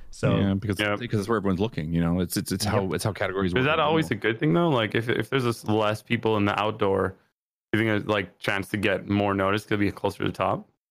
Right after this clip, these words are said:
Speaker 1: Well, the problem, and, and I told, I had this conversation multiple times with multiple streamers, like, I R L streamers and even, like, Twitch, uh, employees, where I was like, "Do you feel like," exactly what you just said, like, "Would I be better off going into, like, say, the travel and outdoor channel,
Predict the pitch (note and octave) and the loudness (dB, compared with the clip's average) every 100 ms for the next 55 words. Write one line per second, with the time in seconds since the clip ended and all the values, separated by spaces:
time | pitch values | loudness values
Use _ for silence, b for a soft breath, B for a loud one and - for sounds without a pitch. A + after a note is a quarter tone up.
0 | _ b b b - D3 C#3+ - F#3 G3+ | _ b b b 0 0 2 2 2 2
1 | F#3 C3+ B2 C3+ C3 A#2+ - E3 C3 D#3+ | 2 0 -2 -2 -2 -4 -2 0 2 0
2 | D3+ D#3 C3+ C3+ A#2 A2+ G#2+ A#2 B2+ C3+ | 0 0 0 0 0 -2 -2 0 2 0
3 | C#3+ B2+ B2 A#2+ A#2 A2 G2+ G#2+ A2+ A#2 | 0 -2 0 -2 0 -2 -4 -2 0 0
4 | A#2+ A2 - A#2+ A2+ G2+ G#2 G2+ - _ | 0 -6 -6 -4 -4 -4 -6 -8 -10 _
5 | G#2+ A#2+ A#2 B2 C#3 - C#3 C3+ C3 C3 | -4 0 2 2 2 0 -2 0 0 0
6 | A#2+ B2 B2 A#2 G2+ - B2 A#2+ - - | -2 -2 -2 -2 -6 -6 -4 -4 -8 -16
7 | - _ _ _ _ A2+ A#2 G#2+ B2 A#2+ | -20 _ _ _ _ -6 -4 -2 2 2
8 | A#2 D#3 F#3+ - _ _ _ C#3 C3 B2+ | 4 2 -2 -8 _ _ _ 0 2 2
9 | B2+ A#2+ A2+ - - B2+ G#2+ B2 C3+ C#3+ | 2 0 0 -10 -12 -8 -4 0 4 4
10 | C3 C#3+ C#3 C3 B2 G2 G#2+ B2 A#2 B2+ | 2 2 4 4 0 -2 -6 -4 0 0
11 | C3 A#2 A2+ G#2 D3 G#2+ G#2 - B2 C3 | 0 -2 -2 -2 -2 -2 -4 -6 -2 2
12 | C3 C3 B2+ B2 A#2+ A#2 A#2+ B2 C3 C#3+ | 2 2 2 2 2 2 2 0 0 0
13 | - A#2+ A2 - A#2 G#2+ - C3+ A#2 A2+ | 0 -2 -2 -2 -4 -4 -2 0 0 -2
14 | G2+ B2 F#3+ - A#2+ G#2+ G#2 A2 | -2 0 0 0 -2 -2 -4 -6